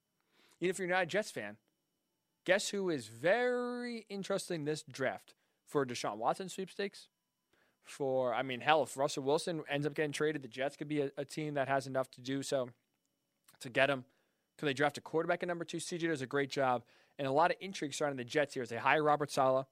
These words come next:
a very good hire for them. Every Sunday, Weapons Hot, right here on the Worldwide Sports Network. So same Twitter link, same Facebook links, Twitch,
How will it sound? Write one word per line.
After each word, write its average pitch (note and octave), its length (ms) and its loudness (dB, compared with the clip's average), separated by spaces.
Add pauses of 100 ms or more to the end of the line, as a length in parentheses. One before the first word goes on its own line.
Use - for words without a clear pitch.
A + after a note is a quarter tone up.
(380)
a C3+ 100 2
very C#3+ 280 4
good B2+ 160 -2
hire A#2+ 240 -2
for - 120 -12
them. G#2+ 240 -6 (840)
Every E3+ 300 4
Sunday, C#3+ 360 2
Weapons C#3+ 440 0
Hot, A#2 240 0
right C#3 140 0
here F3 220 0
on D#3 60 -2
the D3 60 -2
Worldwide D3 400 2
Sports D3+ 220 -2
Network. C3+ 240 0
So A#2+ 100 -6
same F3 340 -2
Twitter F#3 360 0
link, E3+ 260 -2
same D#3+ 440 -4 (140)
Facebook E3+ 380 -2
links, D#3+ 360 -6 (1200)
Twitch, - 420 0